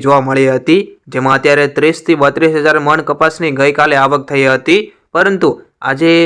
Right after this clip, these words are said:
કપાસની કુલ છેતાલીસ હજાર મણ આવક નોંધાઈ હતી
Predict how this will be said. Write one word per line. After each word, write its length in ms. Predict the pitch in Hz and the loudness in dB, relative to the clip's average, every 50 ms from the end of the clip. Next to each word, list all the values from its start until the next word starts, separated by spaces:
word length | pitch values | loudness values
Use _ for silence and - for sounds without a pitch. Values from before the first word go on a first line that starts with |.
| 160 165 _ _ - | 0 -4 _ _ -8
કપાસની 480 | 143 135 143 156 156 156 175 170 160 - 175 | -4 0 0 0 0 0 -4 -6 -4 0 2
કુલ 140 | 185 165 131 - - _ _ - - | 2 2 2 0 -8 _ _ -14 -8
છેતાલીસ 500 | - 131 135 131 151 160 170 175 170 170 | -6 -6 -4 -2 0 0 -2 -2 -2 -2
હજાર 220 | 156 160 160 151 147 | 0 0 0 0 0
મણ 260 | 143 151 156 165 - - - 139 | -2 -2 -2 -2 -4 -4 -2 0
આવક 200 | 147 151 151 143 139 135 | 0 0 0 -2 -2 -4
નોંધાઈ 340 | 135 135 135 131 135 135 135 131 | -2 0 0 2 2 2 2 0
હતી 240 | 127 135 160 185 | 0 2 0 0